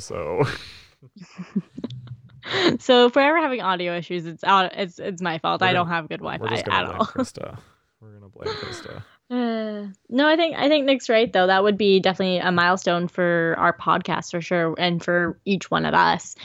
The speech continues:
Speaker 1: Yeah.
Speaker 2: I know that it's definitely just kinda something fun that we're doing. Um, thank you, our twenty listeners.
Speaker 1: Yeah, we got quite a few.
Speaker 2: Uh, yeah, we appreciate every single one of you.
Speaker 1: I think, uh, yeah,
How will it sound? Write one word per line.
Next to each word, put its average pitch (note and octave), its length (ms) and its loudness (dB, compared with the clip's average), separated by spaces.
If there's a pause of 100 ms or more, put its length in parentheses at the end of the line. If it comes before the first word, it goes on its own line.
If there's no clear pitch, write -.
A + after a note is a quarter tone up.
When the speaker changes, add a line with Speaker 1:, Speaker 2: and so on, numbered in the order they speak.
(160)
Speaker 1:
Yeah. F#3+ 120 -6
Speaker 2:
I F#3+ 80 0
know F3 480 0
that E3+ 340 0
it's - 220 -4
definitely F3 340 -2
just E3+ 220 -10
kinda E3+ 160 -2
something E3+ 300 -4
fun F3 200 2
that F3 160 2
we're F3 100 4
doing. E3+ 520 2
Um, D#3+ 540 0 (440)
thank F3+ 300 2
you, F3+ 100 6
our E3+ 140 6
twenty F3 420 4
listeners. A3+ 1120 6
Speaker 1:
Yeah, B2 100 0
we E3+ 120 0
got F3 260 -2
quite A2 160 2
a C3 40 -2
few. E3 120 -6
Speaker 2:
Uh, G3 140 -4 (880)
yeah, F#4 480 6
we D4 140 6
appreciate F4 680 2 (260)
every C4+ 360 2
single G3+ 400 0
one F3 160 0
of E3+ 140 -6
you. - 200 -6
Speaker 1:
I A2 80 -4
think, G#3 260 -14
uh, G#2+ 80 -4
yeah, A#2+ 380 -2